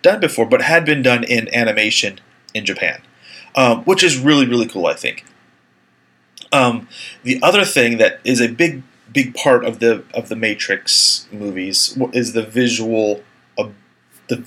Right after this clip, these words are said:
some of the visuals they pull off in this. Specifically, everybody remembers bullet time because it was such a amazing, iconic image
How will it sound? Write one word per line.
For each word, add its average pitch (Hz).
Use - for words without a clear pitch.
some 127
of 110
the 113
visuals 98
they 87
pull 87
off 85
in 87
this. 82
Specifically, 131
everybody 123
remembers 104
bullet 110
time 85
because 127
it 151
was 143
such -
a 110
amazing, 151
iconic 127
image 113